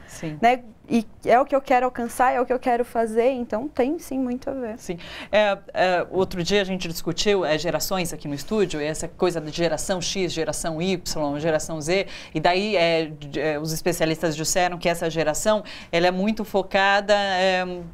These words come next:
Speaker 1: no, não na, na questão do emprego, eu vou ser empregado, mas daqui de, de realizações pessoais e de eu ir atrás e eu vou conseguir fazer aquilo.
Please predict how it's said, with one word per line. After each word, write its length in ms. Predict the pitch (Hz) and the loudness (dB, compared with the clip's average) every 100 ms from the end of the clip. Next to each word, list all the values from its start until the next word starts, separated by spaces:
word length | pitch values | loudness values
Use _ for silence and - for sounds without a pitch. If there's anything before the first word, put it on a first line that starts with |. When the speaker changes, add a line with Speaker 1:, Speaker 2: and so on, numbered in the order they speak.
| - - - - | -16 -20 -10 0
Speaker 1:
no, 320 | 190 190 180 165 | 2 2 0 -2
não 280 | 185 277 392 | 4 4 4
na, 140 | 359 | 4
na 140 | 311 302 | 4 2
questão 360 | 294 269 277 | 0 2 2
do 80 | 254 | 2
emprego, 440 | 247 - 247 233 196 | 2 2 2 4 2
eu 60 | |
vou 120 | 190 | 2
ser 220 | 196 226 214 | 2 2 0
empregado, 640 | 214 202 180 214 208 196 | 0 0 4 4 4 0
mas 160 | 180 190 | -2 2
daqui 260 | 202 240 | 2 0
de, 160 | 202 214 | 0 0
de 160 | 180 | 0
realizações 600 | 196 220 226 214 208 247 - | 2 2 4 0 2 0 2
pessoais 840 | 233 - 214 262 262 208 185 165 | 0 4 4 6 6 4 0 0
e 80 | 196 | 0
de 140 | 175 | 2
eu 120 | 240 | 2
ir 80 | 233 | 4
atrás 640 | 208 180 233 254 254 220 | 2 4 4 4 2 0
e 40 | 208 | 0
eu 100 | 214 | 2
vou 100 | 220 | 2
conseguir 520 | 233 226 214 190 294 | 0 -2 -2 2 4
fazer 240 | 247 190 | 4 2
aquilo. 280 | 185 185 285 | 0 2 0